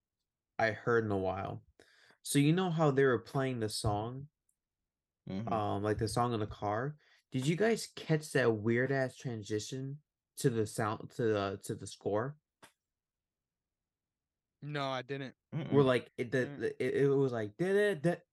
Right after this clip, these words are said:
Speaker 1: da," like that, and it just started like that. You, you, you guys
Speaker 2: Nah,
Speaker 1: remember?
Speaker 2: I was checked out, bro. I was
Speaker 1: Yeah.
Speaker 2: checked out.
Speaker 1: So
Speaker 2: I, <laughs> I ain't
Speaker 1: yeah,
Speaker 2: gonna
Speaker 1: yeah.
Speaker 2: lie.
Speaker 1: I was like, "What the
Speaker 2: I was
Speaker 1: fuck?"
Speaker 2: done.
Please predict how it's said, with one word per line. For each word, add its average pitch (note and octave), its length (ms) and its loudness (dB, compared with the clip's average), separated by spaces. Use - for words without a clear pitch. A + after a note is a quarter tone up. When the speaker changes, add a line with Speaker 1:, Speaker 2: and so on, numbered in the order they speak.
Speaker 1:
da," A#2+ 600 -4
like G#2 180 -4
that, G2+ 200 -2
and G#2+ 100 -6
it G#2 40 -6
just G#2 120 -8
started G2+ 220 -4
like F#2 160 -8
that. - 240 -6
You, B2 160 -4
you, B2 220 -4
you - 60 -2
guys F#2 80 -2
Speaker 2:
Nah, - 140 0
Speaker 1:
remember? A#2+ 280 -4
Speaker 2:
I D#3 140 2
was D#3 200 2
checked - 400 0
out, B2 340 2
bro. G#2 300 2
I A#2 120 2
was A2+ 140 6
Speaker 1:
Yeah. G#2 100 0
Speaker 2:
checked - 280 -4
out. G2+ 260 0
Speaker 1:
So B2+ 360 2
Speaker 2:
I, C3 140 2
<laughs> C3+ 80 4
I - 0 -
ain't C#3 120 4
Speaker 1:
yeah, C3 380 4
Speaker 2:
gonna A#2+ 160 2
Speaker 1:
yeah. A2+ 100 0
Speaker 2:
lie. G#2+ 140 4
Speaker 1:
I B2+ 80 6
was D3+ 180 6
like, A#2 120 6
"What - 180 2
the C3 60 4
Speaker 2:
I - 20 6
was B2+ 140 4
Speaker 1:
fuck?" - 100 -6
Speaker 2:
done. G2+ 260 0